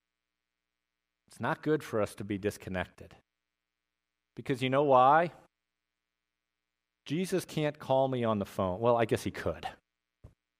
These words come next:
He could, okay? Peter says Jesus can't do anything. No! If Jesus wanted to, my iPhone could ring right now, even though it's on dis-, Do Not Disturb.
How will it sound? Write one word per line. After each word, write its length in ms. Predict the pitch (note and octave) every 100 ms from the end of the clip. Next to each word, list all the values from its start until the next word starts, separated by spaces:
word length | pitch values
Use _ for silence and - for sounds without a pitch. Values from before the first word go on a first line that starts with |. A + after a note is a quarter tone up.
| _ _ _ _ - - _ - -
He 100 | D3+
could, 380 | A3 A#3+ F3 G#2+
okay? 520 | C#3 - G#3 A3+ - - - - - -
Peter 320 | A3+ B3+ F3+
says 280 | F#3+ E3+ D#3+
Jesus 380 | G#3 A#3+ G#3
can't 300 | - G#3+ G#3+
do 160 | F#3+ F3+
anything. 500 | A3 G3+ - C3+ G#2+
No! 460 | G3 D4+ E4+ D4+ - -
If 220 | F3 F3 C#3+
Jesus 480 | G#3+ D#4+ D#4 C#4+
wanted 360 | C#4 C4+ C#4 C4
to, 180 | C4 C4
my 420 | A3 G3 F#3 A3
iPhone 320 | A#3 A3+ A3 G#3+
could 160 | F#3
ring 220 | F3+ G3
right 240 | F3 F3+ F3+
now, 240 | E3 D#3+
even 180 | E3 D#3
though 120 | D#3
it's 100 | D3
on 160 | D#3 C#3+
dis-, 160 | C#3+
Do 140 | D3 D3
Not 140 | C#3+
Disturb. 380 | C#3 - A2+